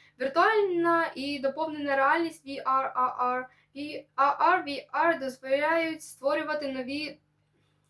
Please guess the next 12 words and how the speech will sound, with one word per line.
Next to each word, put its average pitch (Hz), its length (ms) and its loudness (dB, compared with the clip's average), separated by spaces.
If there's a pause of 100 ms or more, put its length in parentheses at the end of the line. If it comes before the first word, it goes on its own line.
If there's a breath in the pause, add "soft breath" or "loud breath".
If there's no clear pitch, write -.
(140)
досвіди 302 480 0
в 277 260 0
освітніх 294 720 -4
і 269 260 -2
розважальних 262 640 0
сферах, - 460 -8 (500 soft breath)
а 262 120 -2
також 339 340 2 (240)
в 285 420 0 (240)
медицині 277 1000 0 (200)
та 269 300 4
виробництві. 220 800 -2